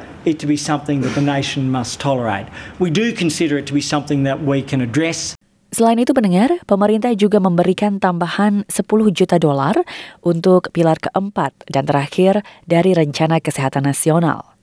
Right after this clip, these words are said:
Speaker 2: yakni penelitian medis. Diharapkan penelitian medis lanjutan akan membuat tersedianya lebih banyak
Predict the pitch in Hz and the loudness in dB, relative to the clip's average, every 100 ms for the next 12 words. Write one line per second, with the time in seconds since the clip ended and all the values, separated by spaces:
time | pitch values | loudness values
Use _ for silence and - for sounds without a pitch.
0 | - 147 - 180 190 185 - _ _ 214 | -4 -4 0 2 2 0 -8 _ _ 0
1 | 190 156 - 147 151 165 160 - - - | 2 0 0 0 2 2 2 -4 -8 -14
2 | _ _ _ _ _ 170 175 175 175 185 | _ _ _ _ _ 0 2 2 0 0
3 | 190 214 233 233 - 147 147 147 185 185 | 2 2 0 -4 -4 -4 -2 0 0 0
4 | 175 165 160 156 143 - 135 247 349 - | 0 0 2 2 0 -2 -2 -2 -4 -12
5 | - - _ - 151 - 175 170 180 180 | -18 -20 _ -6 -2 0 0 2 0 4
6 | 202 196 170 - 160 165 165 170 160 156 | 2 2 0 -2 0 2 2 2 2 2
7 | 165 - 151 151 170 160 | -4 -2 0 2 0 -2